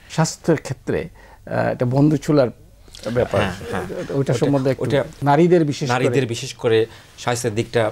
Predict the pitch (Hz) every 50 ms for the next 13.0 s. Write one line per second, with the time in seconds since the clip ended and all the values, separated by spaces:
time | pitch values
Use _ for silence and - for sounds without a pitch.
0 | - - 107 101 113 - 101 104 101 104 104 - 123 117 - 107 101 - 110 107
1 | 104 107 95 98 104 101 98 - - - - - - 110 107 - 117 110 110 110
2 | - - - 113 101 101 - - - 127 117 104 - - - 139 139 123 - 139
3 | 123 123 120 120 - 117 - - 120 123 120 117 107 87 82 - - - - -
4 | - - - - - 123 107 90 87 104 120 123 120 110 95 95 - - - -
5 | - - - 110 110 110 110 - - - - - 117 104 101 - - - - 110
6 | 113 - 131 - - 117 101 98 104 98 95 95 95 - - - - - - -
7 | - - - - - - - - - 143 143 - 160 147 131 - - - - -
8 | - - - 131 123 - - 147 123 135 131 123 120 123 135 117 120 113 110 107
9 | 104 101 - - 101 104 92 87 101 113 113 110 120 117 - 117 110 98 - -
10 | 98 117 131 - - 107 - 101 95 92 98 90 - - - - 95 92 92 92
11 | - 95 98 90 - - - 98 92 - - - 113 127 127 - - - - -
12 | - 104 117 123 123 120 120 120 120 120 - - - 73 107 107 107 101 - -